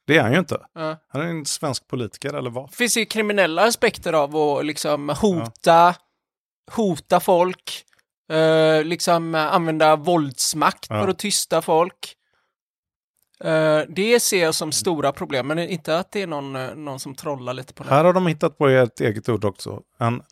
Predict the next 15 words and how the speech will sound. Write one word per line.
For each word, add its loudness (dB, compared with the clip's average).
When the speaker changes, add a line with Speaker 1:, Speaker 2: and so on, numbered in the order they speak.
Speaker 1:
tystnadsspiral. 0
Att -2
personer 4
som -2
upplever -2
sig 0
vara 4
en -2
del 2
av 0
en 0
minoritet -2
är 2
mindre 4
villiga 0